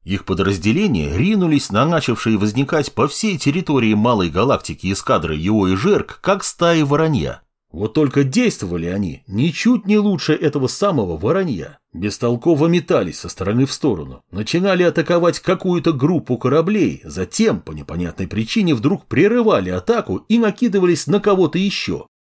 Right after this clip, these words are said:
В результате своих глупых действий они гибли в огромных количествах. У Юэи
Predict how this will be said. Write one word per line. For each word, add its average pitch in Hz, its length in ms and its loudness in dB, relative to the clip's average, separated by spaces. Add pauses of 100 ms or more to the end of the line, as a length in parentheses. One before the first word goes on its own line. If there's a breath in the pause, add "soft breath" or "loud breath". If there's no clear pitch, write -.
(140)
В 85 80 -10
результате 143 580 0
своих 147 360 0
глупых 107 440 -4
действий 175 580 -4
они 185 220 -2
гибли 180 360 0
в 117 160 0
огромных 123 560 0
количествах. - 680 -8 (240)
У 156 200 2
Юэи 110 600 2